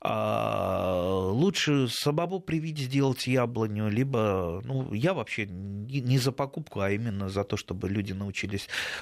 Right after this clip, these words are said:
э, прививать, а как я всегда, э, рассказываю, прививать учиться,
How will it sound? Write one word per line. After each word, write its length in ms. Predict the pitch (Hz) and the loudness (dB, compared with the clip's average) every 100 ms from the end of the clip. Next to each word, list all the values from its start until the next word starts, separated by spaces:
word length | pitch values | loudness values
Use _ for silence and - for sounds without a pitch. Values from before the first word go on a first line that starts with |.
| - | -4
э, 280 | 95 101 95 | 0 0 0
прививать, 480 | - 127 139 190 - | 0 2 4 2 0
а 40 | - | -4
как 240 | 95 - | -6 -4
я 180 | 101 90 | -2 -2
всегда, 680 | - 120 104 95 78 78 - - - 98 | -4 -6 0 0 0 -4 -8 -14 -6 -2
э, 220 | 101 95 | 0 2
рассказываю, 500 | 113 - 95 90 92 | 0 0 0 0 0
прививать 460 | 127 120 110 98 | 0 0 2 0
учиться, 840 | 98 - - - 95 90 87 80 | -2 -4 -4 0 2 2 0 -2